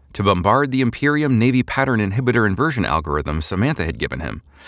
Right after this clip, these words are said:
with every known analysis tool he had access to. So far,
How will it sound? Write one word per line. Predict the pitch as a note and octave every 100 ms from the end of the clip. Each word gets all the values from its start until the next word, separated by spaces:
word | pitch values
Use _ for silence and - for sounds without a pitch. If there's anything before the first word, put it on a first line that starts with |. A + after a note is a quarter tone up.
| - -
with | - -
every | D3 D#3 E3
known | C#3+ C#3+
analysis | G2 G#2 C3 A2+ D#2+ D2
tool | - C#2 B1
he | E2
had | E2+
access | F#2 G#2 - D2+
to. | - - - _ _ _ _ _ _ - -
So | - - D3
far, | D#3+ D3+ - -